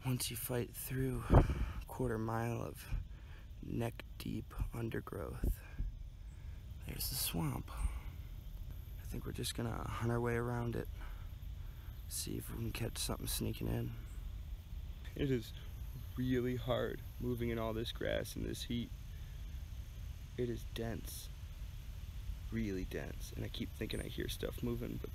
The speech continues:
then it's not there. Happy first day of bow season.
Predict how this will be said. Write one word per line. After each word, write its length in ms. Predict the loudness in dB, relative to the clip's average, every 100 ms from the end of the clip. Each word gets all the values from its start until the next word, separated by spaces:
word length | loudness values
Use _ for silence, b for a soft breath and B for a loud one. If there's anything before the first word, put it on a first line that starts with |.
| -4
then 200 | -4 -4
it's 180 | -4 -4
not 160 | -4 -4
there. 220 | -4 -4 -4 -4 -4 -4 -4 -4 -6 -4 -4 -4 -4 -4 -2 -4 -4 -4 -4 -4 -2 -4 -4 -4 -6 -4 -4 -4 -6 -4
Happy 200 | -6 -6 -4
first 160 | -4
day 120 | 2 2
of 80 | 2
bow 160 | -2
season. 360 | -4 -4 -4